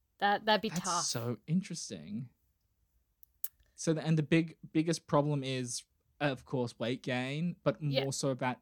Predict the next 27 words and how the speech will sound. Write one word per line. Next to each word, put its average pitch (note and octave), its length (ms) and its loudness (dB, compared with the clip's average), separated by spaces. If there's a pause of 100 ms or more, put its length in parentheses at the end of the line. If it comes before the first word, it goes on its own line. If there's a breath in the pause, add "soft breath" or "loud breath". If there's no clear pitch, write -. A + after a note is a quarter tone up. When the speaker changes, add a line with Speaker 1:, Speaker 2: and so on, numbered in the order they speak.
(140)
Speaker 2:
eating D3 320 0
things C3+ 240 -6
that B2+ 100 -8
you're C3+ 100 0
not B2+ 160 0
meant B2 280 0
to - 120 -8
eat. G#3 200 -10
Speaker 1:
Well, D#4 120 4
that's F4+ 280 2
what F#4+ 80 6
I G4 60 8
was E4+ 140 2
gonna C4 220 2
say. B3+ 400 2
Like, F#3+ 220 0
say A3 320 0
if A3+ 160 -6
you A3+ 100 2
were G#3+ 160 4
a G3 60 0
diabetic F#3+ 720 0
and G3 100 0
you G3 80 0
had F#3+ 160 -2
this F#3+ 160 -4
problem G3 640 -4